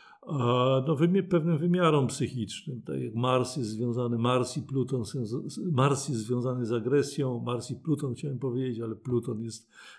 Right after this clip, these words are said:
związany głównie z takim otwieraniem się chaosu, sił chaosu, znaczy, że zaczyna się dziać coś, co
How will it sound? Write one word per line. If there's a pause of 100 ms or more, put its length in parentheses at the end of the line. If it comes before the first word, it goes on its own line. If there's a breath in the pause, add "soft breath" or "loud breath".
związany
głównie
z
takim
otwieraniem
się
chaosu,
sił
chaosu,
znaczy,
że (300 loud breath)
zaczyna
się
dziać
coś,
co